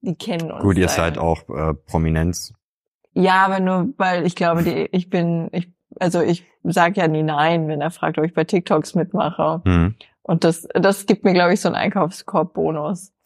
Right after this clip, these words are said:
Speaker 1: Deswegen dürfen wir den zum Auto tragen. Außerdem, ich, was will ich mit so einem scheiß roten Korb, Alter? Was soll ich denn damit? Die sind gakelig, ich kann da nichts Schweres reintun, die
Speaker 2: Also ich sehe
Speaker 1: fallen
Speaker 2: hier einige
Speaker 1: total
Speaker 2: Dinge, die du da
Speaker 1: auf. Ja, aber
Speaker 2: reintun
Speaker 1: ich brauch,
Speaker 2: könntest.
Speaker 1: ich brauch doch hier keinen roten Korb.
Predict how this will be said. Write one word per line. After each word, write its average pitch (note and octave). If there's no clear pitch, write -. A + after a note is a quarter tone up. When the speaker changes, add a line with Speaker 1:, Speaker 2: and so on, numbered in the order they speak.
Speaker 1:
Deswegen E3+
dürfen E3+
wir E3+
den D#3+
zum -
Auto D#3
tragen. D#3
Außerdem, G3
ich, -
was F3
will A3
ich C#4+
mit A3
so -
einem F#3
scheiß F#3+
roten F#3
Korb, G3
Alter? C#3+
Was F#3
soll G3+
ich C#4+
denn F3
damit? D#3
Die G3
sind F#3
gakelig, A3
ich -
kann G3+
da G3
nichts F#3
Schweres F3
reintun, A3+
die F3+
Speaker 2:
Also -
ich F2+
sehe G3
Speaker 1:
fallen G#3+
Speaker 2:
hier G#3+
einige F#3+
Speaker 1:
total F#3+
Speaker 2:
Dinge, F3
die F3
du -
da E3
Speaker 1:
auf. -
Ja, E3
aber F#3+
Speaker 2:
reintun F#3
Speaker 1:
ich G3
brauch, D#2+
Speaker 2:
könntest. -
Speaker 1:
ich F3+
brauch F#3
doch F#3
hier F#3+
keinen F3+
roten D#3
Korb. A3